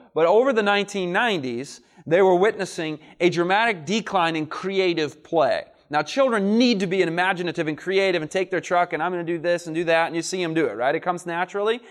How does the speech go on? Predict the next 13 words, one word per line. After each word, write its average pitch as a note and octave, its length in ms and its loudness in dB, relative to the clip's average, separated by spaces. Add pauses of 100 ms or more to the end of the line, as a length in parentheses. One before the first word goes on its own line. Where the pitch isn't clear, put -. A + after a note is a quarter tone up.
(160)
But G3 240 -2
when A#3+ 260 0
all A3+ 220 2
they A3 180 2
do G#3 220 0
is F3 120 2
watch F#3 400 -2
T G3+ 200 -4
V G3 280 -2
and E3 140 -4
play F#3+ 200 2
video G#3 380 2
games, B2 580 -8